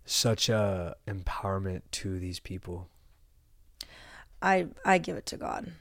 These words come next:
Speaker 2: to,
Speaker 1: Yeah.
Speaker 2: to be honest. He created me like this. I did not wake up and be like, "This is what I wanna be."
Speaker 1: <laughs> Yes, right.
Speaker 2: You know what I mean? I always give it to God. Anybody who says, "Hey, thank you, boom, boom, boom," I was like, "Pff, that was God. That was not me."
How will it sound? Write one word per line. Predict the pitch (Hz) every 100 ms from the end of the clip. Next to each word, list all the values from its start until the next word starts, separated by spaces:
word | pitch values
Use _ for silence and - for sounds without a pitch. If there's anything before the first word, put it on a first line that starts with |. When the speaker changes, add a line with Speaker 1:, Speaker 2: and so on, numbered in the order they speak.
| -
Speaker 2:
to, | - -
Speaker 1:
Yeah. |
Speaker 2:
to | - - -
be | -
honest. | - - - - -
He | 214
created | 196 - 175 165
me | 160 -
like | - -
this. | - - -
I | 175 180 - -
did | - 175
not | 190 -
wake | - -
up | -
and | -
be | 170
like, | 123 -
"This | - -
is | -
what | 190 185
I |
wanna | 180 175
be." | - - -
Speaker 1:
<laughs> | - - -
Yes, | - - -
right. | 196
Speaker 2:
You |
know | 196 185
what | 185
I | 185
mean? | 190
I | - 190 190
always | 196 190
give | 190 180
it | 180
to |
God. | 190 185
Anybody | 180 214 220
who | 214
says, | 208 208 -
"Hey, | 220
thank | 208 214 220
you, | 233 220
boom, | 202 202
boom, | 202
boom," | 202 202
I | -
was | - -
like, | - -
"Pff, | - - - - -
that | 180
was | 170
God. | - - -
That | -
was | -
not | - -
me." | - -